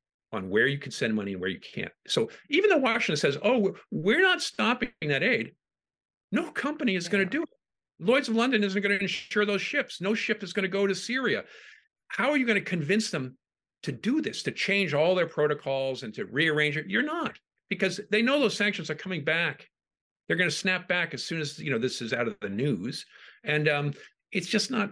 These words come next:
Speaker 1: it's not gonna happen. So there is a, a, a massive detrimental effect from the sanctions,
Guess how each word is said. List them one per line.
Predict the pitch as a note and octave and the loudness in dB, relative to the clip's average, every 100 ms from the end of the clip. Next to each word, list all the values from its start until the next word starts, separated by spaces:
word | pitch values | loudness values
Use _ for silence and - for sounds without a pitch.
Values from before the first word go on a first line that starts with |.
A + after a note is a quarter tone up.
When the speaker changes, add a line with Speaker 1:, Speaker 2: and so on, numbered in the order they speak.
| - _ _ - | -8 _ _ -14
Speaker 1:
it's | - | -4
not | G3+ F3 | -4 -2
gonna | D#3 | -2
happen. | C3+ D3 C#3+ - - | 0 0 -2 -6 -12
So | - - | -2 0
there | F3 F#3 | 2 2
is | F#3 A3 D#3 | 4 2 4
a, | C3+ - | 0 -2
a, | - C#3+ - | -2 -2 -2
a | |
massive | C3 C#3 D3+ E3 D#3 C#3+ - _ _ _ _ _ _ _ _ _ - | -4 0 0 0 -2 -8 -10 _ _ _ _ _ _ _ _ _ -2
detrimental | C3+ - A2+ A#2 A2+ - G2+ - _ - | -2 0 -2 -2 -2 -2 -4 -6 _ -10
effect | G2 - - - - - _ _ _ _ _ _ _ | -10 -4 -6 -6 -14 -16 _ _ _ _ _ _ _
from | - B2 | -2 0
the | F#2 | -2
sanctions, | - F2+ - - - - | -4 -8 -8 -8 -8 -10